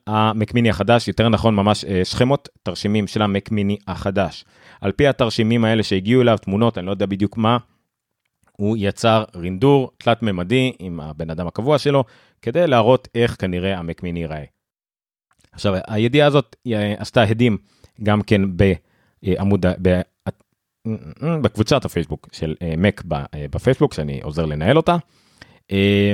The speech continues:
על מה זה השטויות האלה, אה, רינדור, זה שטויות, זה שמועות וכדומה. אוקיי, כמה דברים על ג'ון פרושר, הוא עוד איש שמועות, אה, יש לו בישוש, בדברים מסוימים הוא מאוד מבוסס, בלדעת על עיצובים, יש לו כנראה קשרים באנשים שיודעים את העיצוב של הדברים,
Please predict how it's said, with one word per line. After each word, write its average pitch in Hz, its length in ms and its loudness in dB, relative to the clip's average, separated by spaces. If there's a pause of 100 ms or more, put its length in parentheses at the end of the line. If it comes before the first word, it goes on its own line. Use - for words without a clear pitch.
(160)
על 90 300 -4
מה 101 120 -6
זה 82 100 -8
השטויות 180 300 0
האלה, 160 160 4 (320)
אה, 78 220 -8
רינדור, 160 480 2
זה 90 80 -8
שטויות, 143 320 0
זה 98 80 -4
שמועות 113 280 -2
וכדומה. 80 280 -8 (260)
אוקיי, 95 220 -4
כמה 147 200 -2
דברים 127 280 0
על 113 80 2
ג'ון 127 140 2
פרושר, 147 460 2 (400)
הוא 170 280 -2
עוד 165 280 4 (100)
איש 139 160 2
שמועות, 120 540 2 (200)
אה, 101 80 -14
יש 123 340 -2
לו 170 60 2
בישוש, 110 360 -4
בדברים 120 340 2
מסוימים 120 360 2
הוא 107 120 -4
מאוד 104 200 0
מבוסס, 90 500 -2
בלדעת 95 760 0
על 117 80 2
עיצובים, 110 480 0
יש 107 140 -4
לו 113 60 0
כנראה 98 260 -2
קשרים 98 300 -2
באנשים 92 340 0
שיודעים 90 560 -2
את 87 100 -6
העיצוב 85 320 -2
של 85 120 -6
הדברים, 127 360 -2